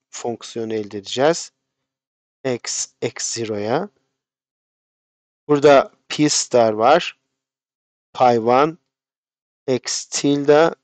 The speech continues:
X zero tilde. Burada da tabii ki F s-, star tilde veya F ti-, star, e, pardon, F tilde star var.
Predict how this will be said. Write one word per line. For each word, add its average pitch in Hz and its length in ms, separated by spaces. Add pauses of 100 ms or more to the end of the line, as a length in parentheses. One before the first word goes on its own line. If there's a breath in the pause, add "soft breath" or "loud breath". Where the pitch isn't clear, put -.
(260)
X - 360
zero 110 340 (340)
tilde. 135 560 (800)
Burada 143 400
da 185 240
tabii 127 260
ki 196 300 (1500)
F 165 180
s-, - 460 (1400)
star 180 720 (460)
tilde 127 400
veya 143 320
F - 400 (140)
ti-, - 200 (140)
star, 156 640 (500)
e, 131 180
pardon, 123 420
F 151 120
tilde 147 400
star 156 400
var. - 340